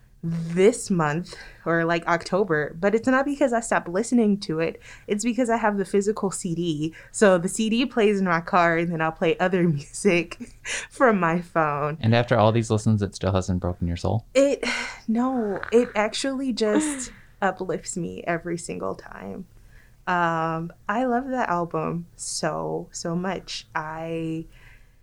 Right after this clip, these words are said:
Speaker 1: it also is kind of scary how inescapable it is. Um, there is, like, this joke on Twitter about what that woman put into this album that made it impossible for people to stop listening to it.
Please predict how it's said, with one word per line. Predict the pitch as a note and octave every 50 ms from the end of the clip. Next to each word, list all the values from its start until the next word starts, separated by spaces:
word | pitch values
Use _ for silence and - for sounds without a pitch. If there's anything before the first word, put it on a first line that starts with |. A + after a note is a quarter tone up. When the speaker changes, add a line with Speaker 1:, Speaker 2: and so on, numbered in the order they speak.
| _ _ -
Speaker 1:
it | F#3+ F#3 F#3+
also | G3 G3 G3 - A3+ G#3 G3+
is | G#3 G3+ - - - - - - -
kind | - G3 F3+ F3 F3+
of | F3+
scary | - - - G3+ F3+ F3 E3 E3 E3+
how | E3+ E3+ F3 E3
inescapable | - - F3 E3+ E3 E3 - - - D#3+ D#3+ E3 F#3 E3+ D#3 D#3 D#3+ D#3 D3+ D3+ D3+ D#3+ E3 E3+ - - - - - - - - - -
it | F3+ E3
is. | D#3+ D#3 D3+ D#3 D#3 D#3+ E3+ E3+ - -
Um, | F#3+ F#3+ F3+ F3+ F#3
there | F3 F3 F3 F3
is, | F3 F3 F3+
like, | G3 F#3 F3 E3+
this | F#3 F#3+ F#3 -
joke | - - E3 E3+ E3+ - - -
on | E3+ E3+ E3
Twitter | E3+ - - E3 D#3+ E3 D#3+ D#3+
about | D#3+ F3 E3+ - - -
what | E3 E3 D#3 - _
that | - E3 D#3+ - -
woman | E3 D#3+ D#3 D#3+ D#3 D#3 E3 D3+
put | - - E3+ E3 -
into | F3 E3+ E3 D#3+ - F3+ E3
this | D#3+ E3+ E3+ - -
album | D#3 D3+ D#3 D#3 E3+ F3 F3 F3
that | D3+ E3 E3
made | E3 D#3+ D#3+ D#3+
it | E3 E3 E3
impossible | D#3+ E3 - - C3+ - - - E3+ D#3 E3 E3 E3+
for | - E3 D#3+
people | - D3 D#3 D#3+ E3 E3
to | E3+ D#3+
stop | - - D#3 D3 D3 -
listening | A#2+ D3 - - A3 A#3 A#3+ A#3
to | - C4+ C4+ C4+
it. | C#4 C4+ A#3+